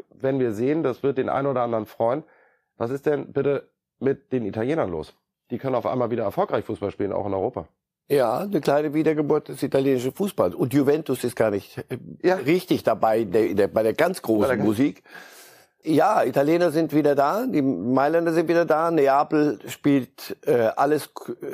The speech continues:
Speaker 2: her, leider diesmal die Frankfurter,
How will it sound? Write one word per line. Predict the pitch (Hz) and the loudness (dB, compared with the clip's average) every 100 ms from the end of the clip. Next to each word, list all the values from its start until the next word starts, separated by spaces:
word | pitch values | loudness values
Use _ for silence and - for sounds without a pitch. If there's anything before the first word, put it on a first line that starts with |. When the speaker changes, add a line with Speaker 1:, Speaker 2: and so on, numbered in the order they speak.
| - | -10
Speaker 2:
her, | - 117 127 139 180 185 - 113 | -10 -2 2 4 2 0 -4 -2
leider | 123 127 131 | 2 4 2
diesmal | 131 131 123 107 | 0 -2 0 0
die | 113 | -2
Frankfurter, | 110 143 - 151 151 156 | 0 0 0 2 0 -2